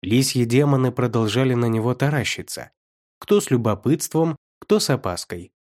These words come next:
кто плотоядным взглядом. «Я собираюсь тебя допросить», объявил Ху Цзин.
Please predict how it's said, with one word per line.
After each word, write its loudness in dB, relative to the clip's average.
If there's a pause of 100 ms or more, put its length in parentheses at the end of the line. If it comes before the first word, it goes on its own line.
(140)
кто 2
плотоядным 0
взглядом. -6 (1000)
«Я 4
собираюсь 2
тебя 2
допросить», 0 (400)
объявил 2
Ху 0
Цзин. -6